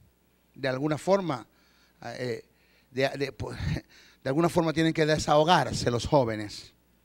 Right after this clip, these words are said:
Ellos no tienen cómo hacerlo. Eh, no hay problema, se pueden masturbar. Yo le agarré el micrófono y lo mandé a bajar del púlpito. Yo estaba pastoreando esa congregación. Y así le dije, lo que este hombre dijo es totalmente negativo y falso.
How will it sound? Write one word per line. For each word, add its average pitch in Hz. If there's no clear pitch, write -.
Ellos 147
no 139
tienen 170
cómo 156
hacerlo. 110
Eh, 127
no 143
hay 147
problema, 151
se 143
pueden 151
masturbar. 131
Yo 139
le 143
agarré 143
el 139
micrófono 147
y 120
lo 120
mandé 127
a 143
bajar 127
del 120
púlpito. 104
Yo 156
estaba 147
pastoreando 139
esa 127
congregación. 110
Y 147
así 185
le 160
dije, 139
lo 135
que 151
este -
hombre 160
dijo 170
es -
totalmente 190
negativo 160
y -
falso. -